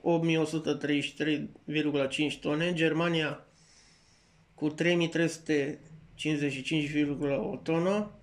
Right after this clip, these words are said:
și F M I-ul deținea două mii opt sute paisprezece tone la sfârșitul lunii august.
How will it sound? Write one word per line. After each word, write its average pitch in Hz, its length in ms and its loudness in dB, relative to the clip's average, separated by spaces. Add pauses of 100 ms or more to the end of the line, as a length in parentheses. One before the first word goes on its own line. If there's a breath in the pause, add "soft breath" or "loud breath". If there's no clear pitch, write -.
(600 loud breath)
și - 220 -2
F 165 80 -6
M 185 180 6
I-ul 185 420 4
deținea 175 520 2
două 175 260 4
mii 180 140 4
opt 175 180 2
sute 165 260 -2
paisprezece 165 520 0
tone 139 140 0
la 131 120 0
sfârșitul 151 460 -6
lunii 147 300 0
august. - 460 -8